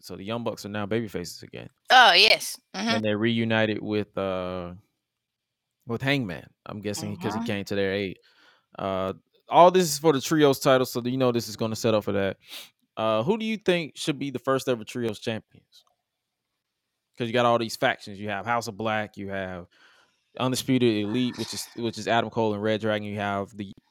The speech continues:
Speaker 1: Hung, Hung Bucks, which is the Young, Hangman and then the Young Bucks. Then you have so many other teams. Like, wh-, who do you think, who do you think should be the first ever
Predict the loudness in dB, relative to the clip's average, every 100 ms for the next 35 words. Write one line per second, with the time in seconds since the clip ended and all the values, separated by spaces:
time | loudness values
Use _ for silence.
0 | -8 0 0 -2 -8 0 0 2 2 2
1 | 2 -8 -10 -8 -8 -8 -6 -4 -6 _
2 | -4 -4 -2 -4 -4 -6 -6 -8 -10 -16
3 | _ _ _ _ -10 -6 -2 -2 -2 -4
4 | -6 -8 -16 -12 -10 -6 -4 -2 -4 -6
5 | -12 -20 _ _ _ _ _ _ _ _
6 | -4 -4 -2 -2 0 -4 -6 _ _ _
7 | -6 -6 -6 -8 -8 _ _ -14 -10 -6
8 | -6 -6 -8 -6 -6 -6 _ 2 2 2
9 | 0 0 0 -2 -4 _ -18 -16 -16 _
10 | -8 -4 -4 -4 -2 -2 0 -4 -4 -10